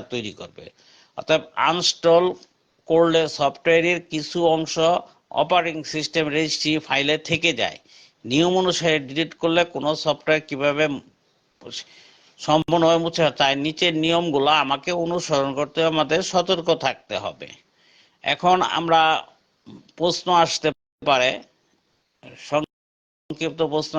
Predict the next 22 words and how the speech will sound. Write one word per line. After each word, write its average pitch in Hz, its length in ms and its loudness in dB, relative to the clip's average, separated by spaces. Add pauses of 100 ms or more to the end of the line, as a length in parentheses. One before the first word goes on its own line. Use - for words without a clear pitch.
হচ্ছে 135 240 -4 (640)
যে 131 180 -2 (180)
ডিলিট 175 340 0 (140)
কি? - 140 -18 (1500)
সফটওয়্যার 165 600 2 (100)
আনইনস্টল 160 400 -2 (140)
করার 165 320 4
মাধ্যমে 147 460 -2
আমরা 143 240 0
কি - 140 -14
করে, 170 220 2
আইসিটি 147 460 -6
যন্ত্র 151 220 0 (160)
ইনস্টল 147 440 -4 (140)
করা 147 220 4 (200)
কোনো 147 240 2 (240)
সফটওয়্যার 147 480 2 (100)
মুছে 151 320 -4
ফেলতে 151 320 -2 (280)
আমরা 131 220 0 (120)
কি 147 80 -4 (200)
ব্যবহার 139 300 0